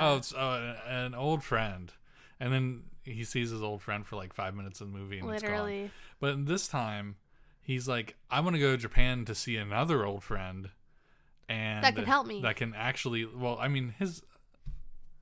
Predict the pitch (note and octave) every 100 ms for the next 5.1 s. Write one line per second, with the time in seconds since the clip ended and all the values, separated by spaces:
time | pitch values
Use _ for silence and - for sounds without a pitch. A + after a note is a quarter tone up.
0 | - D3+ F3+ C#3 C3 B2+ - A2 G2 G#2+
1 | G#2+ G2+ G2+ G2 G#2 F#2+ G#2+ - F#3 G3+
2 | F#3 F3 D3 C#3 D3+ B2+ C#3 - F#2 F2+
3 | - D#4+ D4+ D4 D4+ D4+ D#4 D#4 D4+ -
4 | - C#4+ C4 - C4 C#4+ C4+ B3+ A#3+ A#3+
5 | -